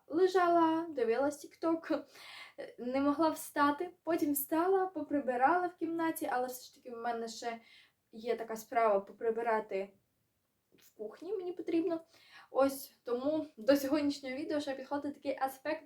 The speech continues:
прибирання. Хочу привести себе до порядку. Тому поїхали в ванну. Трішечки спойлер, як в мене тут все прикрашено. Ще не дуже сильно, тому що,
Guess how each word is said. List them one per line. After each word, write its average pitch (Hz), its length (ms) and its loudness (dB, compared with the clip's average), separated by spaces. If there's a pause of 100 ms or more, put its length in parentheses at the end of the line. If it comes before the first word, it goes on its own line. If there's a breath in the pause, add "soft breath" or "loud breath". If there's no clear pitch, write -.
(100)
прибирання. 247 380 -12
Хочу 202 180 -20 (200)
привести 226 440 -4
себе 196 280 -6
до 302 360 0
порядку. 208 560 -2 (380)
Тому 233 380 -6
поїхали 220 520 -6
в 202 120 -12
ванну. - 340 -6 (920)
Трішечки 277 580 0
спойлер, 262 600 10
як 233 200 6
в 240 40 -2
мене 233 240 6
тут 233 180 4
все 220 200 0
прикрашено. 277 680 2
Ще 302 240 2
не 269 120 8
дуже 247 280 2
сильно, 226 420 6
тому 233 320 6
що, 233 360 4